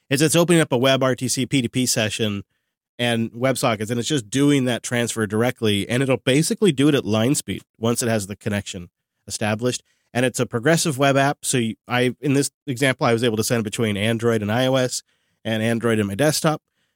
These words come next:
And it worked really well. And it, again, it's like as fast as my Wi-Fi could take it, it would shoot it. And it took me probably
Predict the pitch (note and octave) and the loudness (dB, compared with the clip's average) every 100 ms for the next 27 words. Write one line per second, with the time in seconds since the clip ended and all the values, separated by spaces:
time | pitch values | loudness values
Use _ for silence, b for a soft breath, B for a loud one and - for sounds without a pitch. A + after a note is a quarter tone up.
0 | _ E3 F#3+ G3+ B3 C#4 D#4+ - - F3+ | _ 2 2 2 2 4 2 0 0 2
1 | F3+ F3 A#3 D4 F3 C#3 A#2+ B2+ C3+ C#3+ | 2 0 0 2 2 2 0 2 0 2
2 | D#3+ D#3+ D3+ D#3 E3 E3+ E3 E3 C#3+ F3 | 2 4 4 4 2 2 2 0 0 0
3 | A#3 A3+ _ _ _ _ _ C3+ C3+ B2+ | 0 -2 _ _ _ _ _ -4 -4 -2
4 | D#3 G2+ - _ _ _ _ C3 C#3 C3 | 0 -2 -4 _ _ _ _ 0 2 2
5 | - F3 E3+ D3 B2+ - _ - C3+ C#3 | 2 0 2 2 2 -4 _ -10 0 2
6 | C#3+ D3+ C#3 C3 A#2+ | 4 2 2 2 2